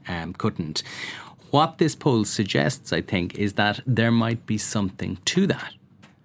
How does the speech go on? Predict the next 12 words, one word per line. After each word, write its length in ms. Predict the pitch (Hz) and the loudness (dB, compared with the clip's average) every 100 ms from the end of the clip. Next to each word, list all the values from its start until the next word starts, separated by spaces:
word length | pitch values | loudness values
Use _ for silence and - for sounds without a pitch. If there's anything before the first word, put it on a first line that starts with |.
| - - | -20 -2
that 220 | 110 113 92 | 2 4 4
he 120 | 110 | 2
does 440 | 92 135 165 151 | 4 4 4 2
give 400 | - 123 117 110 | 2 2 2 0
them 340 | 110 98 95 - | 2 4 2 0
an 140 | 101 92 | -2 -2
appeal, 400 | 90 139 98 82 | 0 2 2 0
or 140 | 110 117 | 0 0
certainly 800 | - 120 113 - 120 104 98 - - | 2 2 2 2 4 4 2 -4 -10
sufficient 720 | - 135 - 220 220 202 - | -2 0 2 2 4 2 2
numbers 800 | 131 120 117 101 104 98 95 - - | 2 4 4 4 2 0 0 -4 -4
of 800 | 104 101 98 95 92 90 87 - | -2 0 0 0 -2 -2 -4 -8